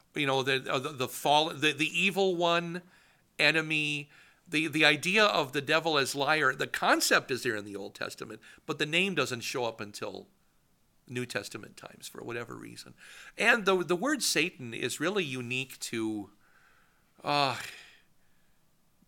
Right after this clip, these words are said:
Job, Genesis, Zechariah,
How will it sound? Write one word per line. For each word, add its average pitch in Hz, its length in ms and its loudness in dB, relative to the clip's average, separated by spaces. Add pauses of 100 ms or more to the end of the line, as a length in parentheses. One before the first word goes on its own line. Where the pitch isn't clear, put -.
(120)
Job, 160 560 0 (140)
Genesis, 135 880 -4 (1600)
Zechariah, 127 1200 0